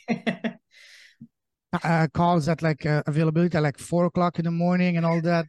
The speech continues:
Speaker 2: That would have worked if I was back home in Canada, but not at four o'clock. Sorry, I'm not gonna take a call at four o'clock. <laughs> You know?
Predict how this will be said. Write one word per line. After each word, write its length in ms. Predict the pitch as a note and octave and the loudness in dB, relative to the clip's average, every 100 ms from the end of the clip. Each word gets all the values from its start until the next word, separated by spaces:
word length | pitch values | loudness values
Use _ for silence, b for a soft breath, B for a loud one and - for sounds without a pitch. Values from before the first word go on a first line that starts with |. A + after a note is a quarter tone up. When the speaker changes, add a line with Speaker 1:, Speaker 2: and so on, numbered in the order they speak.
| - | -2
Speaker 2:
That 140 | A#3 | 0
would 100 | B3 | 2
have 120 | A#3+ | 2
worked 260 | G3 A3+ G3 | 2 0 -2
if 100 | F#3 | 0
I 40 | |
was 180 | F3+ E3 | 2 2
back 260 | E3+ F3 - | 2 0 2
home 140 | E3 | 0
in 100 | D#3 | 0
Canada, 280 | F#3 G3 D3 | 2 2 2
but 140 | D3 - _ - | 0 -4 _ -8
not 300 | D#3 E3 F#3 | -2 2 2
at 100 | F3+ | 2
four 140 | F3 | 2
o'clock. 280 | F3 C#3+ - | 2 0 -2
Sorry, 160 | D#3 C3+ | -2 -4
I'm 40 | |
not 120 | D#3+ | -2
gonna 100 | D#3+ | -2
take 140 | E3 E3 | -2 -4
a 40 | |
call 180 | F3+ F3 | 0 0
at 120 | E3 | 0
four 200 | - E3 | -4 -8
o'clock. 380 | D#3 D#3+ - - _ - - | -6 -8 -8 -16 _ -20 -12
<laughs> 720 | - - - - _ - - | -12 -12 -18 -18 _ -14 -6
You 220 | A#3+ G3 | -2 0
know? 140 | F#3 | 0